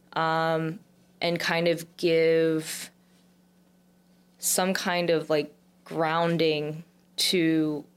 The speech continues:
who I am. So, int-, you know, it's almost like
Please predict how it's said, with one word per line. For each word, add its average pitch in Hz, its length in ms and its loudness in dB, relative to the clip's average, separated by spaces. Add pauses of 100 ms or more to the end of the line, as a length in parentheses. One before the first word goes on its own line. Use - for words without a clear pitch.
(220)
who 175 220 2
I 156 160 2
am. 156 500 0 (1500)
So, 190 260 2
int-, 160 320 -4
you 180 100 2
know, 156 220 2
it's 160 160 0
almost 190 340 4
like 170 380 0